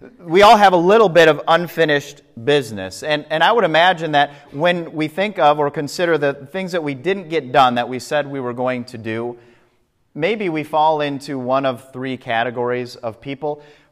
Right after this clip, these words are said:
For one of us, we're in that category of, "We'll get it done eventually. It is just a matter of time." It's not like we're putting it off or avoid it. We're people who get things done.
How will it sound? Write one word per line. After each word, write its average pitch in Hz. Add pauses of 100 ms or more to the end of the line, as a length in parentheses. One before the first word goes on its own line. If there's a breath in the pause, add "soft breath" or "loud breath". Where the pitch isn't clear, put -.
For 160
one 185
of 185
us, 175
we're 180
in 185
that 185
category 165
of, 147
"We'll 185
get 254
it 170
done 180
eventually. 139
It 131
is 160
just 165
a 143
matter 131
of 113
time." 110
It's -
not 151
like 139
we're 123
putting 160
it 131
off 135
or 123
avoid 135
it. 151
We're 151
people 156
who 135
get 156
things 113
done. 101